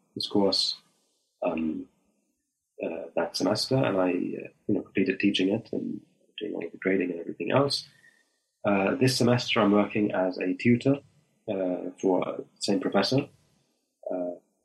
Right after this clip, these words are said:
so last semester I was teaching politics of the Middle East. This semester I'm teaching politics of the Arabian Peninsula. Um, and in the meanwhile, I'm very busy, uh, sending off lots of applications.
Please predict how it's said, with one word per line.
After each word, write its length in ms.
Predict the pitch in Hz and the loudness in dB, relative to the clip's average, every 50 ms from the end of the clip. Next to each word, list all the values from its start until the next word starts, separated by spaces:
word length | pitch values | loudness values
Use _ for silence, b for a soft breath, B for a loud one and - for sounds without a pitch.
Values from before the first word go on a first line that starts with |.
| _ _ | _ _
so 180 | - - - 95 | -18 -12 -6 -2
last 220 | 98 98 92 - | 0 0 0 2
semester 280 | - 101 95 - - 92 | 2 0 0 0 0 0
I 40 | 90 | -2
was 80 | 85 | 0
teaching 420 | - - 98 - - 92 90 85 - _ _ | 0 0 0 0 2 -2 -2 -4 -6 _ _
politics 360 | - 104 101 - 101 - - | 0 0 0 0 -2 -2 0
of 120 | 104 90 - | -2 -2 0
the 280 | 92 90 87 - - _ _ - | 0 -2 -2 -2 -8 _ _ -2
Middle 200 | - 101 98 98 | 0 0 2 4
East. 420 | - 123 143 139 - - - - 107 | 4 4 4 4 2 -2 -2 0 2
This 180 | 107 107 - - | 2 2 2 2
semester 280 | 101 104 98 - - | 2 2 2 2 0
I'm 100 | 98 92 | 0 2
teaching 280 | - 101 92 - 95 90 | 2 0 0 0 -2 -2
politics 400 | - 98 95 - - - - - | 0 -2 -2 -2 -4 -6 -6 -6
of 80 | 98 - | -6 -4
the 240 | 87 82 82 90 - 92 | -4 -4 -4 -4 -6 -4
Arabian 320 | - 92 92 - - 82 - | -4 -4 -4 -4 -6 -10 -6
Peninsula. 520 | - 90 104 113 - - 127 127 131 143 - - _ _ _ _ _ _ _ _ _ _ _ _ _ _ _ _ _ _ - | -2 0 0 0 0 -2 -2 -2 -2 -2 -4 -8 _ _ _ _ _ _ _ _ _ _ _ _ _ _ _ _ _ _ 0
Um, 560 | - 107 101 92 92 90 92 90 90 90 90 - _ - - | 4 4 4 6 4 4 4 2 0 -2 -6 -10 _ -8 -2
and 360 | 120 110 110 110 107 104 101 | 0 2 4 6 6 4 4
in 220 | - - 107 98 | 2 -2 -2 -2
the 60 | 98 | 0
meanwhile, 360 | 95 117 135 139 139 139 131 117 | 4 6 6 8 8 6 6 4
I'm 380 | 110 107 107 104 101 98 95 - _ _ _ _ _ _ _ - | 4 4 2 2 2 0 -2 -8 _ _ _ _ _ _ _ -2
very 160 | 101 104 98 | 0 0 2
busy, 380 | 95 104 101 101 101 101 95 - - _ - - - | 2 2 2 2 0 -2 -2 -6 -14 _ -20 -16 -14
uh, 160 | 95 90 - | -14 -12 -10
sending 320 | - - 101 98 98 98 | -6 -4 -2 -2 -2 -2
off 140 | 95 92 - | -4 -4 -2
lots 180 | 104 95 - - | -4 -4 -4 -4
of 60 | - | -4
applications. 840 | 87 87 - 104 - 104 101 101 - - - 85 80 - - - | -6 -4 -6 -8 -4 -4 -4 -2 -4 -6 -10 -12 -14 -14 -16 -14